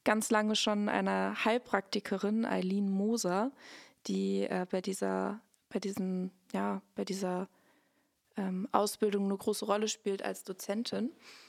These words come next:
Ähm, und ja, ist eine, eine ganz tolle Frau, also hat unglaublich viel, äh, viel Wissen und, ähm, kann unheimlich viel weitergeben.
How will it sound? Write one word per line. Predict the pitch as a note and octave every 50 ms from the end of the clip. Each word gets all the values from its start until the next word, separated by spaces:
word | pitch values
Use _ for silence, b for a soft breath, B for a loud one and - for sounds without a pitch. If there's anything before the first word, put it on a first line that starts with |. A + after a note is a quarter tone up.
| B B B B B B B -
Ähm, | - G3 F#3+ F#3 F#3+ F#3+ F#3+ F#3+ F#3+ G#3 B3 - _ _
und | - G3+ F#3+ F#3 F3+ F3+ F#3 G3 F#3+ - - - b b b b b b b b b b b b
ja, | - G3+ F#3+ F#3
ist | G3+ - -
eine, | G#3+ G#3+ -
eine | - - G#3+ G#3
ganz | A3 A3 G#3+ -
tolle | - - A3 G#3 G#3
Frau, | - - - A3 G#3+
also | G#3 G3+ G3 G3+ F#3+
hat | F#3+ F#3+ - -
unglaublich | - G3 F#3+ G3 F#3+ - G3+ - -
viel, | - G#3 F#3+ F#3+ F#3+ G3 - -
äh, | F#3+ F#3+ F#3 F#3 F#3+ G3 - _ _ _ -
viel | - - G#3+ G3+ F#3+
Wissen | G3+ G#3+ - - - G3 G3 F#3+ F#3+ F#3+
und, | G3+ G3+ F#3 F#3 F#3 F#3+ - - -
ähm, | F#3 F#3 F3+ F3+ F#3+ F#3+ - _ _ _ _ _ _ _ _ _ _ _ _ _ _ - -
kann | - G#3+ G3 G3
unheimlich | G#3 G#3 G3+ G3+ G3+ G3+ G3 - -
viel | - G3 F#3+
weitergeben. | F#3+ G3 G3 - F#3+ F3+ F#3 F#3+ F#3 F#3 F#3+ G3+ A3+